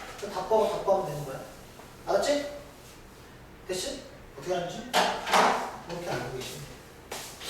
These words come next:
밑에 있는 두 개의 문제는 나중에 해보시고. 자, 넘겨!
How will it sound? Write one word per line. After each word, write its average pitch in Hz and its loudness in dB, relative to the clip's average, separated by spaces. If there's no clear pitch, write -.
밑에 233 8
있는 247 6
두 196 -2
개의 233 8
문제는 214 4
나중에 196 2
해보시고. 220 0
자, - 10
넘겨! - 8